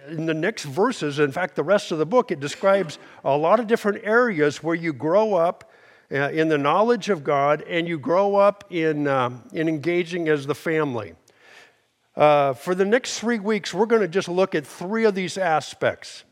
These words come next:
Next week, we're gonna look at how am I to serve in the body of Christ. Because in verse sixteen it says,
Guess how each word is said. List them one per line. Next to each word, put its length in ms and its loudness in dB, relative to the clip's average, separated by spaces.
Next 440 0
week, 280 0
we're 120 2
gonna 220 0
look 280 0
at 400 0
how 440 2
am 200 2
I 120 2
to 180 -4
serve 540 0
in 100 -2
the 80 -4
body 360 0
of 100 -2
Christ. 640 -2
Because 360 0
in 100 2
verse 200 0
sixteen 500 -2
it 140 -2
says, 640 -4